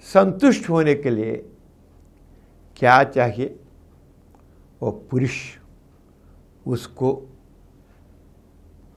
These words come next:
फोरप्ले करना, उसको यौन उत्तेजन करना है। यौन उत्तेजन, एरोजल,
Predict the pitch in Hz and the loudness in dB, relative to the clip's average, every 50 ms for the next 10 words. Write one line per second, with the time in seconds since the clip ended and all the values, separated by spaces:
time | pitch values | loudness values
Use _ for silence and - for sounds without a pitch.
0 | _ _ _ _ _ - - 147 127 120 - - 131 127 117 - - 98 95 101 | _ _ _ _ _ -6 -2 0 0 0 0 -2 -2 -2 -2 -2 -6 -10 -10 -10
1 | 101 104 - - - _ _ _ _ _ _ _ _ _ _ _ _ _ _ _ | -14 -16 -18 -20 -20 _ _ _ _ _ _ _ _ _ _ _ _ _ _ _
2 | - - - - _ _ _ _ _ _ - 147 123 - - - - 139 143 143 | -20 -20 -20 -20 _ _ _ _ _ _ -8 -6 -6 -6 -10 -6 -2 0 2 2
3 | - - - - - - - - _ _ _ _ _ _ _ _ _ _ _ _ | 0 -2 -6 -14 -20 -20 -20 -20 _ _ _ _ _ _ _ _ _ _ _ _
4 | _ - 127 117 131 143 151 165 165 160 147 131 - - - - _ - _ _ | _ -10 -4 2 6 6 8 8 6 4 0 -2 -8 -14 -20 -20 _ -20 _ _
5 | _ _ _ _ _ _ _ _ - 147 190 - - - - - 214 208 208 190 | _ _ _ _ _ _ _ _ -4 -4 -4 -4 -4 -10 0 8 10 10 10 10
6 | 165 143 - 110 98 87 87 90 - - - - - - - _ _ _ _ _ | 8 6 2 -2 -6 -8 -8 -12 -16 -18 -18 -20 -20 -20 -20 _ _ _ _ _
7 | _ _ _ - 214 220 226 233 240 240 233 - - 180 - - - 131 113 101 | _ _ _ -6 0 0 2 2 2 0 -2 -4 -4 -6 -6 -6 -6 -6 -6 -6
8 | 101 104 - - - 139 147 147 156 160 160 160 156 139 117 131 151 151 147 143 | -6 -10 -14 -8 -2 2 6 8 8 8 8 6 6 4 2 2 2 2 2 2
9 | 127 110 101 117 - | 0 -2 -4 -8 -12